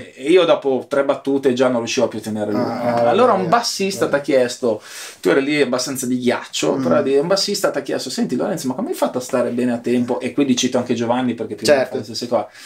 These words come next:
Speaker 1: E tu dicevi: "No, ma io non conto, cioè se conti sei fregato, io ascolto." È
Speaker 2: Assolutamente,
Speaker 1: così.
Speaker 2: sì, sì.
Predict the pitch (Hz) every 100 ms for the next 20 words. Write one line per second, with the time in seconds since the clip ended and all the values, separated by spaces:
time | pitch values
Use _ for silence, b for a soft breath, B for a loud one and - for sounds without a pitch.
0 | B B B B B B - 151 139 170
1 | 170 - 123 113 165 113 151 110 - 123
2 | 113 - 101 92 _ _ _ _ - 120
3 | - 139 165 185 151 120 107 101 101 113
4 | - - - _ 131 165 175 - 139 120
5 | 101 - 98 - _ - - 139 - 269
6 | 262 196 156 117 - 139 135 110